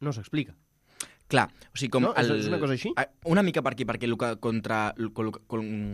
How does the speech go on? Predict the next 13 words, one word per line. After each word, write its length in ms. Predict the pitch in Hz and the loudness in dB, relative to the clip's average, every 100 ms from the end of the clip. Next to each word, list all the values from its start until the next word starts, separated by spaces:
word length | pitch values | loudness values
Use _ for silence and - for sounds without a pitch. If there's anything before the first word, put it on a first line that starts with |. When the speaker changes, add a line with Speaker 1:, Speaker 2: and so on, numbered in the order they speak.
| 98 | -8
Speaker 2:
contra 200 | - 110 | -8 -6
el 40 | 110 | -6
que 80 | 110 | -8
està 160 | - | -6
lluitant 1080 | 165 185 160 147 139 127 117 104 98 95 87 | -2 -2 -2 -2 -2 -2 -2 -4 -6 -8 -8
Kierkegaard, 400 | 135 147 104 107 | -6 -6 -6 -8
sobretot, 460 | - 101 113 127 131 - - | -8 -6 -4 -4 -6 -20 -18
Speaker 1:
Mm. 100 | 95 | -4
Speaker 2:
és 260 | 131 151 - | -2 -2 -2
el 140 | 135 110 | -2 2
que 80 | |
ell 60 | 131 | 0
diria, 220 | 135 139 | 2 0